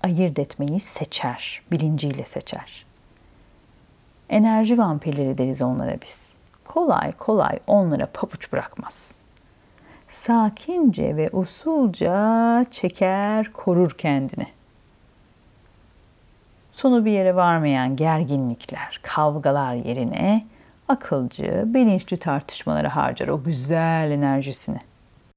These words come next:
Onun yerine enerjisini istediği yerlere,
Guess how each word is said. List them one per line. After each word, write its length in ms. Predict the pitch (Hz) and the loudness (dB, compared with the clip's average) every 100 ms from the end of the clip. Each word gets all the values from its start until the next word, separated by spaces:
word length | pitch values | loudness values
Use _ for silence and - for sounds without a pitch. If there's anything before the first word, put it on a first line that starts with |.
| _ _ _ _ _ _ _ _ _ _ _ - | _ _ _ _ _ _ _ _ _ _ _ 2
Onun 220 | 285 247 | 6 6
yerine 420 | 180 151 139 143 | 4 0 0 2
enerjisini 720 | 196 208 143 131 - 151 160 - | 4 4 2 -2 -6 -4 -2 -2
istediği 600 | 240 - - 143 135 131 | -4 -2 -4 -2 -2 0
yerlere, 720 | 139 131 123 123 143 160 196 | 0 0 -2 -4 -2 0 0